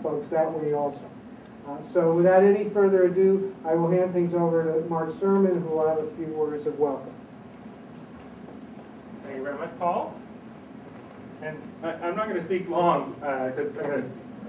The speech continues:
Speaker 2: talk about Mozilla this afternoon, and I'm gonna pass you to Greg in a, in a second. But first of all, I just wanted to give you a huge and, and hearty welcome from Mozilla. Um, it's not often we get to kind of look out at a group of people who,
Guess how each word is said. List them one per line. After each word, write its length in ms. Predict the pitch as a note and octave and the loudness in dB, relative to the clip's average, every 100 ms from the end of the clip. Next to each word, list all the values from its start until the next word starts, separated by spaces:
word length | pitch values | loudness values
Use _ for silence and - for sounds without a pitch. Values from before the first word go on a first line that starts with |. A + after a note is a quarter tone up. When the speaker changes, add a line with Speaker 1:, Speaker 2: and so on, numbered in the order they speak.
| - F3 | -6 0
Speaker 2:
talk 140 | F3+ | 4
about 200 | E3+ D#3 | 6 6
Mozilla 320 | D3+ E3 D#3+ | 6 6 8
this 140 | D3+ D3+ | 6 4
afternoon, 640 | C#3+ D3 D#3 D3+ C3+ B2+ | 2 2 2 4 4 0
and 180 | B2+ C3 | -2 -2
I'm 100 | C3 | -4
gonna 180 | C#3+ C3+ C3+ | -4 -6 -6
pass 200 | C#3+ - | -8 -6
you 60 | |
to 60 | C3 | -4
Greg 300 | B2 - D3 | 0 0 0
in 80 | B2+ | -4
a, 240 | - - | -6 -10
in 60 | - | -10
a 60 | - | -8
second. 460 | D#3+ C#3 B2+ - - - | -6 -4 -6 -6 -10 -8
But 200 | D#3+ D#3 | -2 2
first 180 | F#3+ A3+ | 4 6
of 60 | G3 | 6
all, 100 | D#3+ | 6
I 80 | D3 | 4
just 180 | F#3+ | 2
wanted 220 | G3 F#3 F3 | 4 4 6
to 60 | |
give 140 | F3 E3 | 4 6
you 100 | C#3+ | 4
a 220 | - - | 2 -2
huge 300 | F#3 G3 E3+ | 0 2 2
and, 220 | D#3 D3 | 0 0
and 140 | D3 C#3+ | -6 -4
hearty 280 | D3+ D#3+ D#3 | 2 2 4
welcome 500 | C#3 F#3 - B2 A#2 | 4 4 2 -2 -6
from 260 | - A#2+ A#2+ | -8 -8 -8
Mozilla. 360 | - - - - - - - - - | -6 -4 -6 -10 -14 -16 -16 -14 -4
Um, 460 | C3+ C3+ C3 C3 - - - | 0 2 2 0 -6 -12 -8
it's 180 | - - | -4 4
not 260 | F3+ G3 | 6 6
often 420 | - F3 E3+ E3 C3+ | 4 2 4 0 2
we 120 | C3+ | 0
get 260 | D3 C#3+ | 0 0
to 80 | - | -2
kind 180 | C#3 C3+ | -4 -2
of 100 | B2+ | 2
look 180 | D#3+ E3+ | 2 4
out 160 | D#3 | 4
at 100 | D3 | 4
a 60 | C3+ | 2
group 240 | C#3 C#3+ | 0 -2
of 120 | C#3 C#3+ | -4 -4
people 240 | C#3 C#3 | -2 -2
who, 520 | C3 C3+ C#3 C3+ C3 | -2 0 0 0 -2